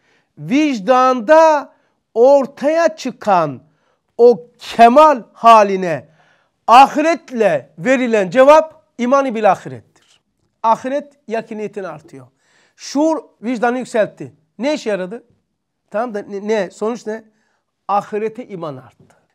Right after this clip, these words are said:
Vicdan arttıkça ahirete iman artıyor. Ahirete iman arttıkça vicdan artıyor. Yani Allah'a iman, aklın vahye muhatap olma ile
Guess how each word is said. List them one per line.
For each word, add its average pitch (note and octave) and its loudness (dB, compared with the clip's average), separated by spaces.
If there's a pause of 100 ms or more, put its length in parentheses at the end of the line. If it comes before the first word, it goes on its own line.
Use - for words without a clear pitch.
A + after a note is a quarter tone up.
Vicdan A3+ -8
arttıkça E3+ -10
ahirete G3 -16
iman A3+ -14
artıyor. A3+ -14 (840)
Ahirete A#3+ -6
iman G3+ -10
arttıkça F#3+ -12
vicdan E3 -16
artıyor. A3+ -18 (500)
Yani G3+ -6
Allah'a A3 -6
iman, F3+ -12 (120)
aklın G#3+ -8
vahye F3+ -8
muhatap F#3+ -10
olma F#3+ -10
ile F3+ -10